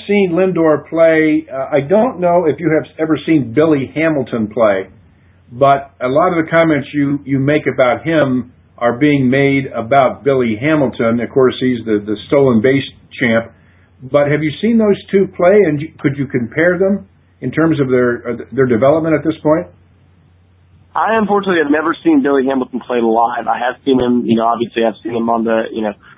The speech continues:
Speaker 2: online and seen him in the All-Star games and things like that. But, you know, I don't know if he draws that kind of comparison. Um, Billy Hamilton is a guy, you know, from, from what I've heard and what I've seen, he's a guy that, you know,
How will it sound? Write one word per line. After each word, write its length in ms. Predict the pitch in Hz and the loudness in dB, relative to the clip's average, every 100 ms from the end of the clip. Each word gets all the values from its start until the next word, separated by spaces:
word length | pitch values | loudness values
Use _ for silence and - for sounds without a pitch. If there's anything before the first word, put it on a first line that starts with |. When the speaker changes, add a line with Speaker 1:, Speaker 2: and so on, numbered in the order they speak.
| _ - | _ -6
Speaker 2:
online 520 | 127 127 117 120 123 120 | 0 2 2 2 0 -2
and 160 | 117 - | -2 -2
seen 80 | 131 | 0
him 100 | 123 | 2
in 60 | 123 | 2
the 60 | 120 | 2
All-Star 400 | 117 117 117 107 | 0 -2 -4 -2
games 360 | 113 117 117 | -2 -2 -2
and 120 | 113 | -4
things 220 | 104 127 123 | -2 -2 -2
like 220 | 120 104 | -4 -2
that. 280 | 120 120 113 | 0 0 0
But, 240 | 113 101 _ _ _ _ - | -4 -8 _ _ _ _ -4
you 120 | 131 | -2
know, 120 | 120 120 120 - - _ _ _ - - - - _ - | 0 -2 -4 -8 -16 _ _ _ -14 -14 -16 -20 _ -10
I 160 | - 151 | -4 -2
don't 260 | 180 220 202 | 0 2 2
know 200 | 190 190 | 4 2
if 80 | 170 | 0
he 120 | 127 | -2
draws 320 | 113 139 139 113 104 | 0 0 0 -2 -6
that 320 | 117 127 131 - | -4 -4 -4 -4
kind 140 | 151 | -4
of 60 | 143 | -2
comparison. 640 | 143 143 156 - 156 143 _ _ _ _ | -2 0 0 0 0 0 _ _ _ _
Um, 280 | 123 117 113 | -4 -2 0
Billy 240 | 151 196 165 | 2 2 0
Hamilton 400 | 180 170 151 131 | 0 -2 -2 -2
is 60 | 113 | 0
a 40 | 110 | -2
guy, 360 | 120 120 120 117 | -2 0 -2 -2
you 160 | 117 | -2
know, 120 | 110 107 | -4 -6
from, 300 | 120 117 117 - | -2 -2 -2 -6
from 180 | 120 117 | -2 0
what 160 | 113 | 2
I've 160 | 117 117 | 0 -2
heard 280 | - 120 117 | -2 0 0
and 160 | 113 110 | 0 0
what 100 | 117 | -2
I've 180 | 113 - - | -4 -6 -2
seen, 360 | 139 123 110 - _ _ _ | 0 0 -4 -10 _ _ _
he's 160 | 139 139 | -2 -2
a 80 | |
guy 320 | 127 135 135 120 | -2 0 -2 -2
that, 240 | 120 - | -4 -4
you 160 | - 117 | -2 0
know, 400 | 117 113 113 | 2 2 0